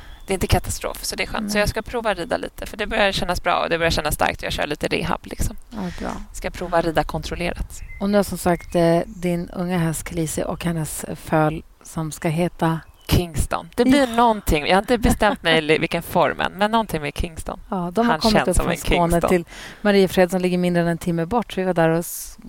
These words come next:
Speaker 2: ja, så hejsan svejsan och släppte ut dem tillsammans med kompisarna i hagen. Så himla mysigt.
Speaker 1: Ja, han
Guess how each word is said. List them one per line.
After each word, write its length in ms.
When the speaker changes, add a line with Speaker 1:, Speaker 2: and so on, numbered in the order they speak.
Speaker 2:
ja, 300
så 160
hejsan 340
svejsan 340
och 80
släppte 300
ut 80
dem 160
tillsammans 420
med 200
kompisarna 480
i 20
hagen. 360
Så 440
himla 300
mysigt. 460
Speaker 1:
Ja, 200
han 220